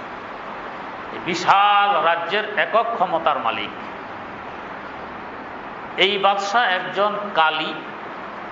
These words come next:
কুশ্রী বাঁদিকে ভালোবাসেন। এই ভালোবাসার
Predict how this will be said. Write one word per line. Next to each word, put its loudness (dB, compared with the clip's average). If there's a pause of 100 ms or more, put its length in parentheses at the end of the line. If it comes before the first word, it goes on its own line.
(260)
কুশ্রী 2 (340)
বাঁদিকে 4
ভালোবাসেন। 2 (2750)
এই 6
ভালোবাসার 4